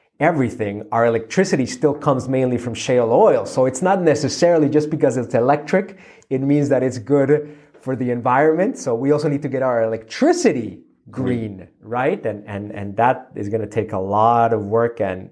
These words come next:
Speaker 1: and investment. So this E S G, yeah, it's a, it's a schmozzle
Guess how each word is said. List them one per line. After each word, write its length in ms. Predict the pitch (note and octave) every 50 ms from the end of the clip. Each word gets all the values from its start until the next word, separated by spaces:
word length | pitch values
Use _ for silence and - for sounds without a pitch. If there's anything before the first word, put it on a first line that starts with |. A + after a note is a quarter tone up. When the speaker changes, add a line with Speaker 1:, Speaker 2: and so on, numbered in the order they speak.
| _ -
Speaker 1:
and 160 | G2 F#2+ G2+
investment. 580 | G2 G#2 A2+ C#3 D#3+ D#3 D3+ G#2 F2+ E2+ - _ _ _ _ _ - - _ - - _
So 180 | - - D3 C#3+
this 220 | F#3 A3 G#3+ G#3+ -
E 100 | G3+ A3
S 140 | A3 F3+ D3
G, 180 | B2+ D3+ F#3 F3+
yeah, 240 | D3 C3 A#2 G#2 F#2+
it's 220 | G2+ - - -
a, 60 | - C#3+
it's 160 | D3 - D#3
a 40 | D3
schmozzle 1040 | - - - C3 B2+ B2+ C3 C#3+ D3+ D#3 D#3 - C3+ C#3 B2 A#2 G2+ - -